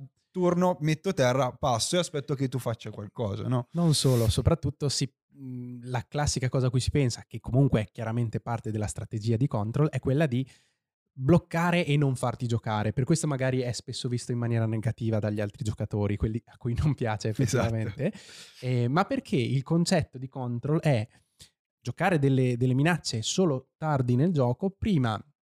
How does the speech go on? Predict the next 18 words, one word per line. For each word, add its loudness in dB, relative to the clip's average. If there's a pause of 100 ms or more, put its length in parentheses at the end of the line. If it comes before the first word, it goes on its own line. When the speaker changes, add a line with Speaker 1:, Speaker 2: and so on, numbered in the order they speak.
(120)
Speaker 2:
si -4
di-, -2
si -2 (160)
cerca -4
di 0
assumere 2
il 0
controllo 2
della 2
partita, -4 (180)
e -6
assumere 2
il 2
controllo 2
della 2
partita -6
vuol 2
dire 0